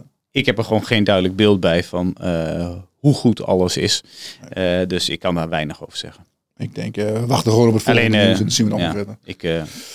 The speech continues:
Speaker 1: ik besteed mijn tijd er ook niet aan.
Speaker 2: Ja. Nou, jammer.
Speaker 1: Ja.
Speaker 2: Ja, dat is wel wel leuk. Eh, biotech, een leuk gokken.
Speaker 1: Ja, we, ja.
Speaker 2: <laughs> Gaan we door.
Speaker 1: Lopen we te
Speaker 2: Goed.
Speaker 1: lang voor mee.
Speaker 2: Dan gaan we naar de andere kant van bij. En dat zijn verzekeraars.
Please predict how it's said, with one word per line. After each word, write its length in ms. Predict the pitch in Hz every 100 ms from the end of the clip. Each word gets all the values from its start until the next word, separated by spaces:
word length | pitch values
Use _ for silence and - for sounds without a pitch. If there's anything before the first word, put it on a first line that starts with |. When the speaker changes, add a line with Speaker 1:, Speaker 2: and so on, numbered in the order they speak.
| 123
Speaker 1:
ik 40 |
besteed 260 | 113 113 120
mijn 120 | 104
tijd 260 | 104 92 87
er 60 |
ook 80 | 85
niet 140 | 71 71
aan. 100 | - -
Speaker 2:
Ja. 200 | 90 - _ _ _ _ _ _ _ _
Nou, 160 | 196 87
jammer. 240 | 98 120 - _ _ -
Speaker 1:
Ja. 100 | -
Speaker 2:
Ja, 60 |
dat 120 | -
is 60 | 135
wel 220 | 117 104
wel 120 | 101 90
leuk. 220 | 90 -
Eh, 280 | 98 104 104 101
biotech, 460 | 117 123 117 92
een 80 | 98
leuk 180 | 101 110
gokken. 300 | 143 143 110 _ _ _
Speaker 1:
Ja, 240 | 76 76 76
we, 220 | 62 69 -
ja. 200 | - - - - _ - _ _
Speaker 2:
<laughs> 140 | 185 -
Gaan 320 | - - 151
we 120 | 156
door. 280 | 123 135 117 85
Speaker 1:
Lopen 240 | 117 113
we 60 | 120
te 80 |
Speaker 2:
Goed. 80 | 143
Speaker 1:
lang 140 | 131 -
voor 120 | 120
mee. 180 | 110 98
Speaker 2:
Dan 380 | - - -
gaan 80 | 123
we 60 | 135
naar 100 | 139
de 60 |
andere 200 | 135 147
kant 200 | 131 120
van 120 | 107 107
bij. 180 | 104
En 60 | 117
dat 80 | 127
zijn 140 | 139
verzekeraars. 760 | 139 147 156 127 87 80 -